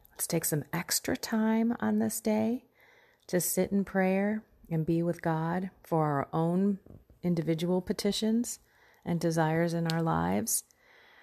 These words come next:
And I will pray for all of you, as I always do. And, um, I appreciate the time listening to this, because God is the only answer for everything, by the way, not just <laughs> this, as you know. Or maybe you don't know.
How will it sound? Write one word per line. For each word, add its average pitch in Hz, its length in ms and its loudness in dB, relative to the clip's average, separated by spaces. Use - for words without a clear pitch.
And 170 120 2
I 170 160 6
will 180 180 4
pray 180 320 0
for 175 220 -2
all 156 260 4
of 175 100 0
you, 165 440 2
as 151 140 -2
I 143 100 -2
always 147 440 -4
do. 156 500 -2
And, 143 480 0
um, 143 400 0
I 156 160 -2
appreciate 170 600 -2
the 156 60 -4
time 147 520 -2
listening 147 400 -2
to - 120 -8
this, 139 480 -2
because 147 640 -2
God 156 400 -2
is 147 160 -4
the - 220 -6
only 160 460 0
answer 131 680 -6
for - 140 0
everything, 269 600 2
by - 160 -6
the - 80 -10
way, - 200 -6
not 165 160 -6
just - 300 -4
<laughs> - 20 -20
this, - 360 2
as 160 180 0
you 170 100 0
know. 160 280 -4
Or 208 80 -2
maybe 208 220 2
you 262 60 -2
don't 330 200 0
know. 139 300 -4